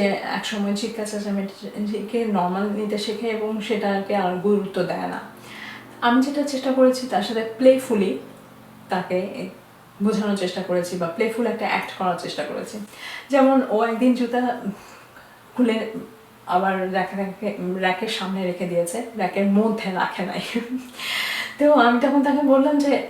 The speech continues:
"ঈশান, ঈশান, তোমার জুতাটা না একা, একা, একা লাগছে।" সে অ-, অন্য তার বন্ধুগুলোর সাথে থাকতে চাচ্ছে, র্যাকের মধ্যে ওর যেই বন্ধুগুলো আছে, বন্ধু জুতা আছে, সেই বন্ধু জুতার সাথে সে থাকতে চাচ্ছে। তখন সে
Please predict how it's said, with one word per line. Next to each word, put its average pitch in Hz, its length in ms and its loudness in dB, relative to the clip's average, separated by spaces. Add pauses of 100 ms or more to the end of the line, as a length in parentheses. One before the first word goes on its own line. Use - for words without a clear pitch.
(100)
"ঈশান, 320 280 0
ঈশান, 294 220 2
তোমার 269 300 4
জুতাটা 254 360 -2
না 294 300 2 (460)
একা, 240 280 4
একা, 214 340 2
একা 208 300 -2
লাগছে।" 185 400 -2
সে 254 180 2
অ-, 240 280 2 (120)
অন্য 233 340 2 (100)
তার 214 140 0
বন্ধুগুলোর 208 520 2
সাথে 208 240 -6
থাকতে 175 320 -6
চাচ্ছে, - 280 -6 (160)
র্যাকের 196 320 0
মধ্যে 208 260 0
ওর 196 160 -2
যেই 202 200 -2
বন্ধুগুলো 202 440 -2
আছে, 277 240 -4 (600)
বন্ধু 196 260 2
জুতা 226 300 0
আছে, 302 280 -2
সেই 196 180 -4 (160)
বন্ধু 185 260 -2
জুতার 175 260 -4
সাথে - 400 -8 (420)
সে 180 80 -4
থাকতে 170 300 -8
চাচ্ছে। - 300 -8 (520)
তখন 277 220 0
সে 277 200 2